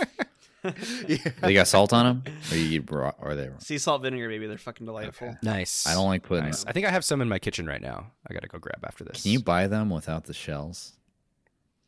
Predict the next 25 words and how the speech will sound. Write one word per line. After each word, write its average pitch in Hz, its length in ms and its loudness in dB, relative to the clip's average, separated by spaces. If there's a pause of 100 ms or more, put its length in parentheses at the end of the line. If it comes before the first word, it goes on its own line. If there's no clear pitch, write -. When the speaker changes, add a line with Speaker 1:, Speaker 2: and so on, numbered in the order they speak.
(200)
Speaker 3:
Mm-hmm. 160 180 -4 (120)
That's 117 160 -8
what - 100 -12
these 113 160 -6
Speaker 2:
Oh, 110 60 -6
Speaker 3:
are, 107 80 -6
Speaker 2:
that's - 220 -6
Speaker 3:
yeah. - 80 -12
Speaker 2:
crazy. 73 240 -2
Speaker 1:
Yeah. 87 220 -2
Speaker 2:
You 80 100 -2
must 90 180 2
have 87 140 2
to 80 100 -6
pay 73 160 -6
double 73 280 -6
Speaker 3:
You - 40 -8
get 131 80 -4
Speaker 2:
for 120 60 -4
Speaker 3:
'em 117 60 -6
Speaker 2:
that. 110 80 -12
Speaker 3:
from 117 100 -10
Vons 107 400 -6
or 110 200 -12 (120)
wherever. 101 420 -14